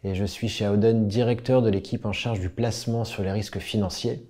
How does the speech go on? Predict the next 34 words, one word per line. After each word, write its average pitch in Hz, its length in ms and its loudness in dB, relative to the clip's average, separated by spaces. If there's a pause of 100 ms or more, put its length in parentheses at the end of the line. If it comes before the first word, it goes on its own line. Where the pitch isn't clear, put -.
(460)
Par 107 160 0
placement, 120 440 2
il 113 80 2
faut 110 180 -4
finalement 110 340 0
comprendre 113 400 0
l'opération 110 460 0
de 110 40 0
transfert 123 440 0
de 117 80 6
risque 113 320 0
entre 92 180 -4
un 107 80 2
assuré 113 460 0
et - 20 4
un 98 100 0
assureur. 104 680 -2 (420)
Et 104 80 -2
par 104 160 0
risque 117 320 2
financier, 120 760 2 (380)
euh, 90 140 0
les 98 160 0
contrats 107 340 -2
couvrant 104 560 0
notamment 101 500 2
les 110 140 2
risques 107 380 -2 (100)
responsabilité 107 720 -2
des 104 80 2
dirigeants, 98 600 2
responsabilité 104 840 -4
civile 101 320 -2
professionnelle, 104 760 0